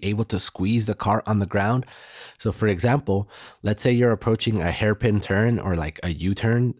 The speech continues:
The car needs to take it at, like, a hundred and twenty miles an hour.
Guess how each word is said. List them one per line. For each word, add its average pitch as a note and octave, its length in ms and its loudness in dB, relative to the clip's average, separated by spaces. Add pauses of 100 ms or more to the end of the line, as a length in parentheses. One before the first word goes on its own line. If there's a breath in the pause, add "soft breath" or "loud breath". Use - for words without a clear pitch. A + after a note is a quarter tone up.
(180)
The G#2+ 100 -2
car C3 240 2
needs A#2 460 4
to B2 100 -2
take A#2 280 -2
it G#2 140 0
at, F#2 240 -4
like, E2 240 -4
a D#2 60 -4
hundred G#2 300 2
and G2+ 120 2
twenty G2 220 2
miles F2+ 260 2
an E2 80 -2
hour. E2 320 -2